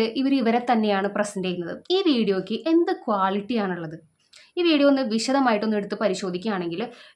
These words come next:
രാവിലെ ആറ് മണിക്ക് എണീക്കുന്നു, പിന്നെ എന്താ ചെയ്യുന്നത്? നേരെ കുളിച്ച് പോയിട്ട് ഫ്രഷ് ആവുന്നു. ഫ്രഷ് ആയിട്ട് എന്താ ചെയ്യുന്നത്? ഒരുങ്ങുന്നു. ഒരുങ്ങുന്നു,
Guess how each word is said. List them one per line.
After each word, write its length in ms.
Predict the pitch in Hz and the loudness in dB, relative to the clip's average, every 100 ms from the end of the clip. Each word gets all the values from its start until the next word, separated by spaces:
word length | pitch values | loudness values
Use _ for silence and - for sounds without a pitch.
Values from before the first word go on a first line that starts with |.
| 202 | 0
രാവിലെ 400 | 190 180 185 220 220 | 2 2 2 4 4
ആറ് 140 | 214 | 4
മണിക്ക് 260 | 220 214 240 | 0 -2 -2
എണീക്കുന്നു, 480 | 233 233 254 247 254 254 - _ - | 0 -2 -2 -2 -4 -6 -12 _ -4
പിന്നെ 200 | 220 240 | 0 0
എന്താ 200 | 254 254 | 2 2
ചെയ്യുന്നത്? 400 | 277 277 269 285 285 | 2 2 2 0 -2
നേരെ 240 | 233 214 226 | -2 -2 -2
കുളിച്ച് 400 | 269 240 226 294 | -2 -2 -2 -2
പോയിട്ട് 300 | 269 240 277 | 0 0 -2
ഫ്രഷ് 360 | 285 240 - 262 | -2 -2 0 2
ആവുന്നു. 320 | 214 180 165 - - - | 2 0 -6 -10 -20 -4
ഫ്രഷ് 280 | 214 214 285 | -2 0 2
ആയിട്ട് 220 | 269 269 | 0 2
എന്താ 220 | 285 269 | 2 2
ചെയ്യുന്നത്? 380 | 269 285 269 285 285 | 2 2 2 0 -2
ഒരുങ്ങുന്നു. 600 | 240 247 269 277 269 214 160 - _ - _ | 0 4 6 8 6 4 -2 -8 _ -20 _
ഒരുങ്ങുന്നു, 460 | 269 269 294 302 | 0 4 8 8